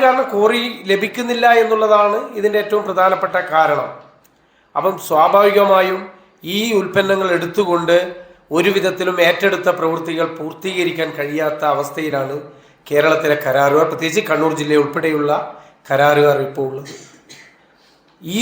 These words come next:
റേറ്റിൻ്റെ അടിസ്ഥാനത്തിലാണ് ലോക്കൽ മാർക്കറ്റ് നിശ്ചയിച്ചുകൊണ്ട് നമ്മുടെ റേറ്റ്, schedule of rate തയ്യാറാക്കിയിട്ടുള്ളത്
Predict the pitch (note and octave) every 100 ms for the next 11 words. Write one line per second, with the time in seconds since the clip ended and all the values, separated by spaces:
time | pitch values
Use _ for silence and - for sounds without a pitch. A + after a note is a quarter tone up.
0 | C4 A3+ A3 A#3+ A#3+ G#3+ - G#3+ G#3 G#3+
1 | G#3 G3 G3+ G3 F3 F#3+ G#3 G3+ G3+ G3+
2 | F#3+ G3+ F3 - F#3 F3+ F#3 F3+ F3 F#3+
3 | G#3 E3 E3 F3+ F3 E3 F3 E3+ E3+ F#3
4 | C#3 - - _ - E3+ F3 A3 A3+ F#3+
5 | F#3+ F#3+ F3+ E3 E3 E3 D#3+ D#3+ D3+ D#3
6 | D#3